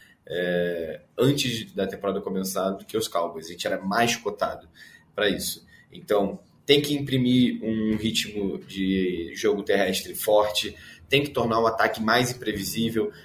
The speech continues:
tem que sair com o Burrow mais under the center. É, a gente viu na temporada passada que ele funciona muito bem no shotgun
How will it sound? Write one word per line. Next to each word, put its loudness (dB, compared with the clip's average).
tem 4
que 0
sair 4
com -6
o -4
Burrow 10
mais 4
under 0
the 0
center. -4
É, 0
a 2
gente 0
viu 2
na 0
temporada 4
passada 2
que -4
ele -6
funciona 0
muito 2
bem 6
no 2
shotgun 0